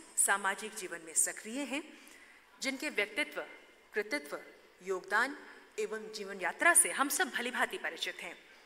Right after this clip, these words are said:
दो हज़ार चौदह में आरंभ हुए डिजिटल इंडिया प्रोग्राम की सफलता का श्रेय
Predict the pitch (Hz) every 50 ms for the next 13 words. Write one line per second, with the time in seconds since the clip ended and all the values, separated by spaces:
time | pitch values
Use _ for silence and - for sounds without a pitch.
0 | - - - - - - - - - 214 285 302 330 - 349 349 349 349 294 233
1 | 240 247 330 349 359 330 - 202 208 220 247 262 226 226 262 277 269 - 220 214
2 | 247 220 277 277 - - 220 226 226 247 269 277 269 220 190 185 208 214 233 262
3 | 247 - 254 269 - - 202 - - 220 214 - 254 247 226 214 - - - 220
4 | 170